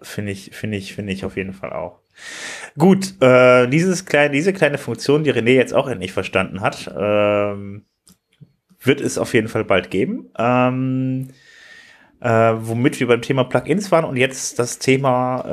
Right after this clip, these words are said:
äh, Plugin-Verzeichnis generell einfach mal angehen könnten, weil da gibt es nämlich das, ähm, da kann man jetzt wieder seine Plugins einstellen. Das ging jetzt für eine Weile nicht, nachdem nämlich das, ähm,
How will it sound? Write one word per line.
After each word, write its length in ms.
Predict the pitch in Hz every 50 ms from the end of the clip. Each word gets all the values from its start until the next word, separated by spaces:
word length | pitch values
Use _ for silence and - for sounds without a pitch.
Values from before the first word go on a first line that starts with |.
| 120 120 117 117 113 113 113 110 110 110 110
äh, 20 |
Plugin-Verzeichnis 960 | 113 - - 127 - 143 127 127 - 156 - - - 123 110 - 123 113 - -
generell 340 | 123 117 117 113 135 156
einfach 200 | 165 127 110 107
mal 120 | 107 107 95
angehen 280 | 117 110 107 104 104
könnten, 360 | 98 - 113 117 - 139 120 110
weil 360 | 123 143 139 120 135 151 135
da 200 | - - 110 113
gibt 200 | 110 131 131 -
es 140 | 131 127 -
nämlich 360 | 127 120 120 120 113 - -
das, 500 | - 110 110 110 - - - - - - -
ähm, 760 | 110 110 110 107 104 107 104 104 104 104 104 101 101 104 104 - - - - - - -
da 80 | 117 -
kann 140 | - 151
man 100 | 170 165 147
jetzt 140 | 131 131 -
wieder 140 | 147 147 127
seine 160 | 131 127 123
Plugins 340 | - 135 127 - 127 127 -
einstellen. 480 | - 127 147 180 - - - 110 104 98
Das 140 | - - -
ging 120 | 127 127
jetzt 160 | 123 120 -
für 80 | - 123
eine 120 | 120 113
Weile 220 | 120 120 120 117 117
nicht, 220 | 131 147 135 -
nachdem 360 | 110 95 - - 123 127 131
nämlich 260 | 135 123 117 113 110
das, 380 | - 110 101 - - - - - -
ähm, 680 | 101 104 101 101 101 98 98 98 98 98 98 98 98